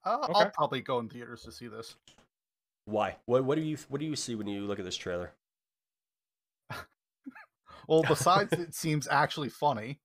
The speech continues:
Speaker 3: Hmm.
Speaker 1: um, I'm looking forward to the, like, the big action set pieces, like, specifically that plane. It's gonna fly on my microphone, sorry.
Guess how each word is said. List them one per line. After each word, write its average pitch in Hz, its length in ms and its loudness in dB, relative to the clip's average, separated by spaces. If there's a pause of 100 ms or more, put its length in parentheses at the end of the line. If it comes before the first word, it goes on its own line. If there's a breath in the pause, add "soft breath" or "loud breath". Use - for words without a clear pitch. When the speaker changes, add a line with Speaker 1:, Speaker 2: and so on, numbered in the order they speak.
(280)
Speaker 3:
Hmm. - 720 -8
Speaker 1:
um, 143 520 2 (680)
I'm 165 400 4
looking 240 320 0
forward 180 360 0
to 175 80 -2
the, 151 60 0
like, 143 260 2
the 127 80 -4
big 143 360 0
action 131 360 -2
set - 320 -4
pieces, - 560 -18 (500)
like, 123 140 -2
specifically 147 560 -4
that 127 240 0
plane. 123 440 -4 (760)
It's - 80 -10
gonna 113 160 -14
fly - 400 -4
on 113 100 -4
my 110 120 -10
microphone, 113 520 -10
sorry. 107 260 -12